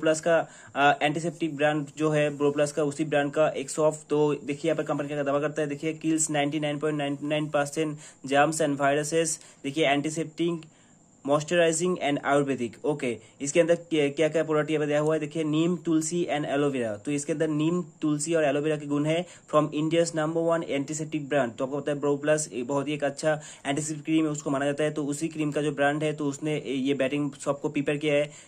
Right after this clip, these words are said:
ठीक है। तो सबसे पहले हम डिस्कस करेंगे इस टेन रुपीज को टोटल कितना क्वांटिटी का शॉप मिल रहा है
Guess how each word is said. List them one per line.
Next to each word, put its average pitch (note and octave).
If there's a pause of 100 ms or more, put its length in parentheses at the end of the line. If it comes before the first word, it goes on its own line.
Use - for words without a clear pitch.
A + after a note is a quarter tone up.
ठीक D#3+
है। G2+ (320)
तो E3
सबसे F3
पहले A3
हम G#3+
डिस्कस G3
करेंगे G3+
इस F#3+ (140)
टेन E3+
रुपीज F3+
को F3+
टोटल F3
कितना E3+
क्वांटिटी D#3
का E3
शॉप D#3
मिल D3
रहा D3
है E3+